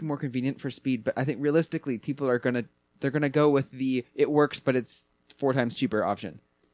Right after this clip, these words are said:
I mean, maintaining Hyperloop with, uh, you know, fiberglass or glass or plastic, whatever this is made of, keeping a,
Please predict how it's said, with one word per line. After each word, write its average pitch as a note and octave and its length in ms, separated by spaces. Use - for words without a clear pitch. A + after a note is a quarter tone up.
I C3+ 40
mean, D3 160
maintaining F3 380
Hyperloop D#3+ 440
with, B2+ 180
uh, A2+ 420
you C3 120
know, G#2+ 80
fiberglass C3+ 600
or C3+ 80
glass B2+ 520
or G2 120
plastic, C3+ 440
whatever B2 200
this A#2+ 220
is A2+ 140
made B2 160
of, G#2 200
keeping E3+ 280
a, - 100